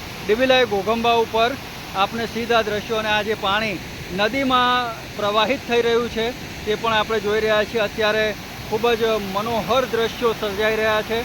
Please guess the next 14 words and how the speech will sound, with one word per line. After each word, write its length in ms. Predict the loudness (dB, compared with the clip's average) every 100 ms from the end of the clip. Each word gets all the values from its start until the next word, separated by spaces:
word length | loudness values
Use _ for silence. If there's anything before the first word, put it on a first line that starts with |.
| -6 -12 -10 -6
ડી 200 | -2 0
બી 120 | 2
લાઈવ 260 | 4 2 0
ઘોગંબા 380 | -2 -2 2 2
ઉપર 320 | 2 0 -2 -2 -10 -4
કરાળ 420 | 2 6 6 4
ડેમ 260 | 2 0 2
પાલ્લાના 560 | 2 2 0 0 -2
સીધા 320 | -4 -2 -2 0
દ્રશ્યો 460 | -2 -4 -4 -4
તમને 220 | -4 -4 -4
બતાવી 360 | -2 0 0 0
રહ્યા 260 | -2 -2
છીએ. 220 | -2 -2